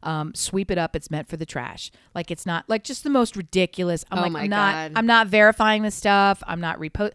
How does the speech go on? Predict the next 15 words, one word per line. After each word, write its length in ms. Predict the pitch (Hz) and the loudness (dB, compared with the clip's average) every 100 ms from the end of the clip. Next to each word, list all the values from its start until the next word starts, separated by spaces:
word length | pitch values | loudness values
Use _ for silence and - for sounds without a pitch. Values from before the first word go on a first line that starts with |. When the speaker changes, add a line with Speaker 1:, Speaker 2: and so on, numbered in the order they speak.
| _ _ _ - | _ _ _ -12
Speaker 1:
the 140 | 185 214 | -6 -4
stories 760 | - 220 220 220 220 214 - _ _ _ _ - | 4 4 6 4 2 -2 -10 _ _ _ _ -6
are 80 | 175 | -4
so 220 | - 208 | 4 4
ridiculous 680 | 202 190 190 - 180 180 - | 4 0 -4 -2 -2 -2 -6
and 200 | 170 165 | -12 -6
so 200 | 185 175 | -4 -2
bad 480 | 165 156 156 156 156 _ - | -2 -2 -2 -4 -8 _ -12
and 140 | 170 | -10
so 160 | 160 180 | -2 -2
widespread. 800 | 175 165 165 - - 160 160 - - | 0 -2 -4 -6 -4 -2 -4 -8 -20
It's 180 | 202 - | -12 -6
like, 300 | 185 185 _ _ | -6 -6 _ _
if 180 | 220 - | -8 -6
you've 240 | 208 392 | 2 2